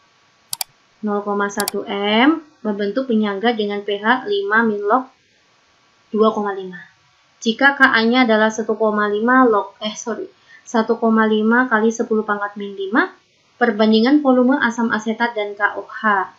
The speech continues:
Ya, ditanya V A banding V B-nya. Ini berapa, guys? Oke, saya akan buat dulu reaksinya.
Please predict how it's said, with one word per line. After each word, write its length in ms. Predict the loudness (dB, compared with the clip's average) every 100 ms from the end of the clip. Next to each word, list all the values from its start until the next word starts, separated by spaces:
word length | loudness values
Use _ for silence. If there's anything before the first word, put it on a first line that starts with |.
| -10
Ya, 260 | -6 -6 -8 _ _ _ _ _ -8
ditanya 840 | -6 -2 0 2 4 4 2 -2 _ _ _ _ _
V 160 | -4 -2 2
A 260 | 4 6
banding 720 | 4 -2 -2 2 2 0 -6 -20 _ _
V 40 | 2 4
B-nya. 540 | 4 4 4 0 -6 _ _ _
Ini 240 | -6 -4 -2
berapa, 320 | -4 -6 -6 -8
guys? 340 | -8 -6 -10 _ _ _ _ _ -20 -16 -6
Oke, 300 | -2 2 2
saya 300 | 4 4 4
akan 160 | 4 4
buat 160 | 4 4
dulu 240 | 4 4
reaksinya. 840 | 4 2 2 2 2 4 2 0